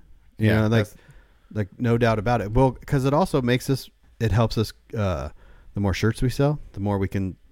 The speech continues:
Speaker 1: make more videos, the more, it's like,
Speaker 2: I've
Speaker 1: it's just a circle of life. And by the way,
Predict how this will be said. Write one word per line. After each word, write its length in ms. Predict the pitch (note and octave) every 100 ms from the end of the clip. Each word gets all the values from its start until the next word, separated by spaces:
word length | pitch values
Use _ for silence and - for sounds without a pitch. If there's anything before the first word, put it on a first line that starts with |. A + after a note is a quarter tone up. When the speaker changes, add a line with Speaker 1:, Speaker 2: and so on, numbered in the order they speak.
| _ _ - G2
Speaker 1:
make 320 | F#2+ F#2 A2
more 160 | A2
videos, 480 | - B2+ D#3 D#2 C#2+
the 60 | -
more, 240 | F#2 F#2
it's 200 | A#2 A2+ B2+
like, 120 | A#2+
Speaker 2:
I've 40 |
Speaker 1:
it's 140 | A#2 -
just 180 | B2 G2+
a 40 |
circle 460 | - B2+ B2+ C3 A#2+
of 80 |
life. 180 | A#2+ G#2
And 260 | C3 F#3 C#3+ - - -
by 160 | C#3 F#3
the 100 | F#3+
way, 260 | C3+ E2+